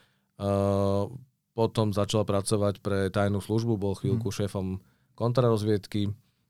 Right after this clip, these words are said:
Speaker 1: a zjavne posledné roky pracoval pre mafiu, ako je napríklad Marian Kočner. Bol jeho najbližší
Speaker 2: Teď ale
Speaker 1: spolupracovník.
Speaker 2: spolupracuje s policií.
Speaker 1: Bol jeho najbližší spolupracovník, e, ale nepopiera, že sledoval novinárov.
Speaker 2: Mhm.
Speaker 1: E,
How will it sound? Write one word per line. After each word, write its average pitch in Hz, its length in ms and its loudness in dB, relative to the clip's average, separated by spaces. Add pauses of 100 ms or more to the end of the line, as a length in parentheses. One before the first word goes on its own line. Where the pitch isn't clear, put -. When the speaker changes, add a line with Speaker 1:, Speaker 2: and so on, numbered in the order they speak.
(320)
Speaker 1:
a 113 80 -4
zjavne 107 400 4
posledné 101 400 0
roky 95 200 -4
pracoval 95 460 -2
pre 95 140 -4
mafiu, 95 680 -2
ako 92 300 -6
je 90 80 0
napríklad 90 400 -4
Marian 87 300 -4
Kočner. 80 420 -12 (320)
Bol 110 200 4
jeho 117 160 6
najbližší 117 500 4
Speaker 2:
Teď - 80 -4
ale 117 180 10
Speaker 1:
spolupracovník. 117 120 6
Speaker 2:
spolupracuje 120 540 2 (380)
s - 80 -10
policií. 110 420 -6 (140)
Speaker 1:
Bol 113 140 4
jeho 127 140 8
najbližší 135 360 8
spolupracovník, 110 840 2
e, 107 80 -2 (600)
ale 113 280 2
nepopiera, 120 640 4
že 104 100 0
sledoval 120 500 2
novinárov. 90 560 -4
Speaker 2:
Mhm. 120 240 6 (320)
Speaker 1:
E, 101 140 -6